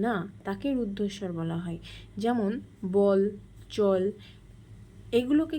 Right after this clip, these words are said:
কিন্তু তোমরা এরকম বাড়ির মতো ভাগ করতে পারবে না, এগুলো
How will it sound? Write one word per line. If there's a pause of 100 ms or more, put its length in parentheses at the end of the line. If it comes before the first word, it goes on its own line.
কিন্তু (100)
তোমরা (640)
এরকম (180)
বাড়ির
মতো (200)
ভাগ (100)
করতে
পারবে
না, (2000)
এগুলো